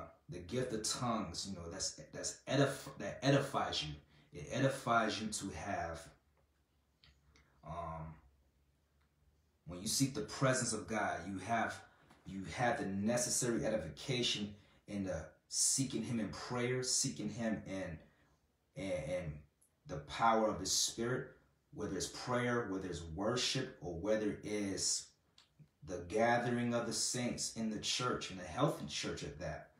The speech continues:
Um, and reading His Word, you receive His power, His strength. He told, uh, His disciples in, in Luke, I believe it's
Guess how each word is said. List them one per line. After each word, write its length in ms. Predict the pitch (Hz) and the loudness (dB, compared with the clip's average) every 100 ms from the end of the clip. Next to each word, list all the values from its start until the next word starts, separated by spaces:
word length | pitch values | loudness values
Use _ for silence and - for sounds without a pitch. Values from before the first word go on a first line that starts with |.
| - - _ _ - | -20 -20 _ _ -8
Um, 380 | 85 80 78 76 - - _ _ _ _ _ - - _ _ _ _ _ | -4 -2 -2 -4 -8 -20 _ _ _ _ _ -12 -12 _ _ _ _ _
and 440 | - 92 90 85 82 | -10 -6 -6 -6 -2
reading 240 | 113 117 | 0 2
His 180 | 110 104 | 2 0
Word, 440 | 92 131 135 - - - _ _ _ | 2 4 4 2 -6 -20 _ _ _
you 200 | 80 95 | -10 -8
receive 480 | 87 - 113 117 110 104 - | -4 -2 0 2 0 -2 -4
His 380 | 120 113 - - | -2 0 -2 -6
power, 440 | - 127 147 120 113 | -2 4 6 4 0
His 200 | 113 104 | 0 0
strength. 640 | - - 110 110 76 - - - - - - | -2 -2 0 0 -2 -8 -20 -20 -20 -20 -12
He 80 | 92 | -6
told, 560 | - 117 113 110 - - | -2 2 4 4 2 -2
uh, 180 | 92 | -4
His 200 | - 110 | -2 -4
disciples 760 | 101 95 - 127 117 110 107 107 | -2 2 2 4 2 2 -2 -2
in, 180 | 95 90 - - - - - | -4 -8 -14 -20 -20 -20 -12
in 340 | 101 104 95 85 87 | -8 -4 -4 -6 -2
Luke, 380 | 110 143 139 - - | 12 12 12 8 -4
I 60 | |
believe 260 | 104 110 104 | 0 0 0
it's 200 | 104 | -2